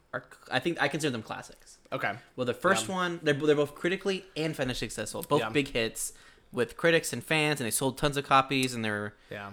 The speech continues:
Speaker 1: huge. The
Speaker 2: I
Speaker 1: first
Speaker 2: played the
Speaker 1: game,
Speaker 2: first one, but I've never played the
Speaker 1: the first,
Speaker 2: second
Speaker 1: so the
Speaker 2: one.
Speaker 1: first game is straight up a horror game,
Speaker 2: Yeah,
Speaker 1: right?
Speaker 2: survival
Speaker 1: And the second
Speaker 2: horror.
Speaker 1: game is mo-, a little more action.
Speaker 2: Yeah.
Speaker 1: Uh, I like to say it's kind of like your first game, that's your Alien,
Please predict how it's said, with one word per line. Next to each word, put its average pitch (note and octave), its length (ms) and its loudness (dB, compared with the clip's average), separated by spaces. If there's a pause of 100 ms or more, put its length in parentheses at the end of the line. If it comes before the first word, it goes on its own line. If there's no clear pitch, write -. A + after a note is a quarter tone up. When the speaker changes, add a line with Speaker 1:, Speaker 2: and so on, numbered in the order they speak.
(120)
Speaker 1:
huge. C3+ 580 0
The A#2+ 140 0
Speaker 2:
I D#3 40 4
Speaker 1:
first E3+ 80 8
Speaker 2:
played - 160 12
the - 60 8
Speaker 1:
game, E3 80 6
Speaker 2:
first A3 260 10
one, D3+ 180 2
but C#3+ 80 4
I've C#3 100 4
never D3+ 180 4
played C3 180 2
the B2 40 -6
Speaker 1:
the A#2 60 -6
first, D#3 200 4
Speaker 2:
second - 0 -
Speaker 1:
so C#3+ 100 2
the A2+ 80 0
Speaker 2:
one. G#2 60 -6
Speaker 1:
first D#3 240 2
game G#2+ 360 0
is G#2+ 160 -2
straight A#2+ 280 2
up A2 120 0
a G#2+ 60 -4
horror G#2+ 360 -2
game, F#2 160 -8
Speaker 2:
Yeah, F#3 180 8
Speaker 1:
right? G#2+ 180 -4 (160)
Speaker 2:
survival B2 340 2
Speaker 1:
And C#3 80 0
the C#3 80 2
second C3 240 6
Speaker 2:
horror. A#2 120 4
Speaker 1:
game B2+ 280 6
is A2+ 200 -2
mo-, A#2+ 140 -2
a A2+ 80 4
little E3+ 260 4
more F3 140 4
action. E3 560 2 (240)
Speaker 2:
Yeah. G#2 180 -4 (180)
Speaker 1:
Uh, A#2 320 2 (320)
I C3+ 120 4
like D3 140 4
to C#3 80 -2
say B2+ 260 4
it's A#2 120 2
kind A#2 180 2
of G#2+ 60 -4
like G#2 340 0 (500)
your G#3+ 100 -8
first - 300 0
game, D3 340 2
that's A2 200 0
your A#2+ 120 2
Alien, C3 580 2